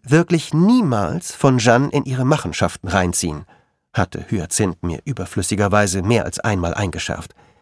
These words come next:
„Egal, wofür sie dich auch einspannen will und wie schlau sie es dir verkauft. Am Ende geht es ihr immer nur um ihren eigenen Vorteil. Und du bist im Zweifel der Gearschte.“ Ich war froh,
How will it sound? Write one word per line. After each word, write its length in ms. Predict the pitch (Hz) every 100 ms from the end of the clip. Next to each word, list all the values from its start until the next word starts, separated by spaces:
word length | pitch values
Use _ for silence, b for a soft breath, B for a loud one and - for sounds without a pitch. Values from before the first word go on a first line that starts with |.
| b b _ -
„Egal, 480 | 143 123 131 180 208
wofür 300 | 165 - 165
sie 120 | 151
dich 180 | 147 -
auch 120 | 90
einspannen 560 | - 147 - 104 87 85
will 180 | 95 87 B B B
und 260 | - 143 120
wie 140 | 107
schlau 300 | 92 127 120
sie 120 | 113 87
es 120 | -
dir 120 | 107
verkauft. 560 | - - - - - - _ _ _ _
Am 160 | - 110
Ende 420 | - 185 76 147 180 _ _ -
geht 180 | 123 127
es 180 | -
ihr 200 | - 113 -
immer 260 | 180 202 190
nur 300 | 127 147 -
um 80 | 127
ihren 260 | 104 110 -
eigenen 360 | 139 131 120
Vorteil. 480 | 117 117 - - 71 B B B B B _
Und 240 | - 90 143
du 240 | 135 170
bist 240 | 190 190 143
im 120 | 135
Zweifel 360 | 156 135 147
der 100 | 135
Gearschte.“ 560 | 135 82 95 - - 87 _ _ _ _ _ _ _ _ _ _ -
Ich 160 | - 147
war 80 |
froh, 300 | 127 143 139